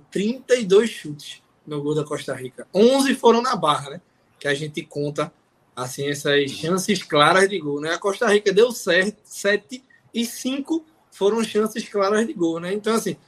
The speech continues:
a Alemanha teve volume. A-, assim, a gente sabe que a disparidade em relação ao futebol é muito maior. A Alemanha, se tivesse entrado mais tranquila, ou mais organizada em campo.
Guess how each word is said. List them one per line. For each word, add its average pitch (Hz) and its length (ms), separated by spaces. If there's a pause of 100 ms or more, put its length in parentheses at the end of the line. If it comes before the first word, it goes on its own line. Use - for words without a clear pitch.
(200)
a 160 120
Alemanha 208 440
teve 269 240
volume. 202 640 (440)
A-, 262 460
assim, 233 260
a 208 100
gente 247 220
sabe 226 220
que 240 100
a 247 120
disparidade 202 760
em 180 60
relação 175 320
ao 180 100
futebol 170 400
é 208 60
muito 190 360
maior. 165 400
A 180 40
Alemanha, 180 560
se 202 300
tivesse 185 320
entrado 156 280
mais 151 220
tranquila, 151 680 (400)
ou 160 140
mais 180 260
organizada 180 640
em 160 40
campo. 139 340